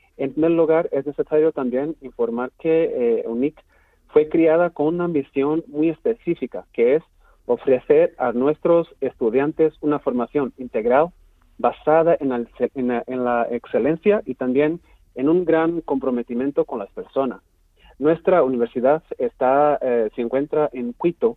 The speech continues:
Quito, que es la capital de la provincia de Bié, que es el corazón de Angola. Por eso os hablo desde el corazón de,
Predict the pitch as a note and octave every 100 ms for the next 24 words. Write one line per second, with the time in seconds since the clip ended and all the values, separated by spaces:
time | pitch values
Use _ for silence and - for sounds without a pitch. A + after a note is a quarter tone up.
0 | - D3+ - - C3+ C3+ - C3+ A#2+ A2+
1 | A2 - C3 A#2+ A2 A#2 A2 G#2+ A2 A2
2 | G#2+ A#2+ B2 - C#3 A2 G2+ G#2 C#3 E3+
3 | _ _ _ _ _ - C#3+ D3 C#3+ _
4 | - B2+ C3 - C#3 C3+ C3+ B2 - F3+
5 | E3+ B2+ A#2 A#2 G2+ - B2 C#3+ F3 F3+
6 | C3 B2+ _ C#3+ D#3 E3 E3+ F3 C#3 C3
7 | B2+ C3+ C3+ C#3 B2 A#2 F#3 F3 A#2+ G#2